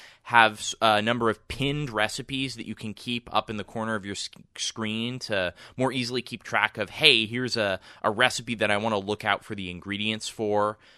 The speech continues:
or that, uh, "Hey, remember to, to work on this particular item," uh, et cetera. And,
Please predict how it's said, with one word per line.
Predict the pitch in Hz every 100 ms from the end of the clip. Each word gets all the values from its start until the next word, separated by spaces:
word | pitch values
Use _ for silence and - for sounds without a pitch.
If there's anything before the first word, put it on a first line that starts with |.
| - -
or | 101 92 92
that, | 87 90
uh, | 101 95
"Hey, | 87 127 104
remember | 95 98 107 107
to, | - 104
to | 92 - 107
work | 98 104 107
on | 95 90
this | 101 -
particular | - 95 104 - 95 90 85
item," | 95 92 90 87 - _ _ _ _
uh, | 92 87 80
et | 78 -
cetera. | - 107 107 110 110 - - _ _
And, | 113 107 101 98 98 98